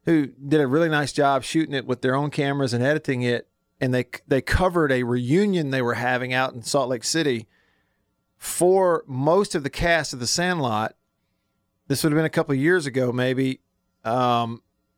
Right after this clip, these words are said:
at the original site where most of that was filmed, where the original Sandlot was and all that kind of stuff. So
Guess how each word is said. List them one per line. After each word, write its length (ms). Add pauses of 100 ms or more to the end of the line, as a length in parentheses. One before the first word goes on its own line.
(200)
at 160
the 100
original 340
site 320
where 140
most 280
of 60
that 140
was 140
filmed, 500
where 220
the 80
original 380
Sandlot 640
was 680
and 120
all 160
that 120
kind 120
of 60
stuff. 260
So 240